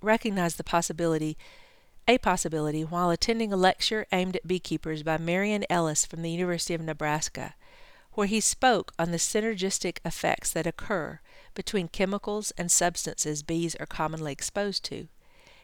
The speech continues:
He shared a chart that included mite treatments routinely used by beekeepers, chemicals that bees are commonly exposed to in the field, and the levels of toxicity that occur when these substances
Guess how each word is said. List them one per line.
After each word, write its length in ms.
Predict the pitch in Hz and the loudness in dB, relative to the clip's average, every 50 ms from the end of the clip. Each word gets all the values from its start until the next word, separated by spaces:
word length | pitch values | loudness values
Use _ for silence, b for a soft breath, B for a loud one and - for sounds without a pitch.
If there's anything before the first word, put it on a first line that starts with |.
| b | b
He 180 | - - 233 233 | -4 0 0 0
shared 340 | - - - 254 247 269 277 | 2 2 4 4 4 4 2
a 80 | 285 | 0
chart 480 | - - - 175 156 143 - - - - - - | -4 -4 -2 0 0 0 -2 -4 -8 -14 -4 0
that 180 | 165 170 175 | 0 2 2
included 640 | 180 180 - - - - 185 202 202 247 262 - - - - - | 2 0 0 0 2 2 2 2 2 2 0 0 -2 -8 -10 -6
mite 300 | 190 180 170 - - - | -2 0 0 0 -2 -4
treatments 500 | - - 156 156 160 156 160 - - - | -6 -6 -8 -8 -10 -12 -10 -10 -10 -10
routinely 580 | 170 160 - - - 190 185 196 202 214 208 | -10 -8 -6 -4 -4 -4 -2 -2 -2 -2 0
used 220 | 185 190 196 - - | -2 -2 -4 -2 -2
by 120 | 208 202 | -2 -2
beekeepers, 680 | 170 170 160 156 - - 156 - - 160 180 180 - - B B B B B B B B - | -2 -4 -6 -6 -6 -8 -10 -8 -8 -8 -8 -8 -10 -12 B B B B B B B B -2
chemicals 440 | - 226 208 214 220 - 233 220 - | 0 2 2 2 2 0 0 2 2
that 180 | 214 - - 180 - - _ _ _ _ | 0 -2 -2 -8 -16 -20 _ _ _ _
bees 320 | - 202 202 202 202 - - | 0 0 2 0 0 -2 -2
are 140 | - 170 170 - | -2 -4 -4 -6
commonly 540 | - - - 208 208 214 214 214 220 220 214 | -8 -6 -2 -2 0 0 0 0 0 0 0
exposed 440 | 208 - - - 196 185 185 185 - | -2 -4 -4 -2 0 0 0 0 -2
to 200 | - 180 175 - | -2 -2 -2 -2
in 180 | 170 170 170 | -2 -2 -2
the 80 | 175 170 | -4 -4
field, 560 | - - - 180 160 156 151 147 151 170 - B B B B B B B B B 185 | -6 -6 -4 -2 -2 -2 -2 -4 -6 -8 -10 B B B B B B B B B 0
and 100 | 180 180 | 2 2
the 80 | 180 | 2
levels 520 | 180 180 190 202 214 226 220 254 254 226 220 | 4 6 6 8 8 6 6 4 2 0 0
of 100 | 190 - | -2 -2
toxicity 800 | - - 190 - - - - 277 269 - 214 175 156 156 151 147 | -4 -4 -2 0 0 0 0 0 0 0 0 0 0 0 0 0
that 160 | 160 156 151 | 2 2 0
occur 520 | 156 - - - - 247 220 180 151 147 | 0 -2 -4 -4 -2 0 0 0 0 -2
when 260 | 151 - 165 156 156 | -2 -4 -4 -4 -2
these 260 | 156 185 190 202 196 - | -2 -2 -2 0 0 -2
substances 800 | - - 208 196 - - - 170 - - - 156 151 151 - | 0 0 0 0 0 -2 -2 -4 -6 -6 -6 -4 -4 -4 -6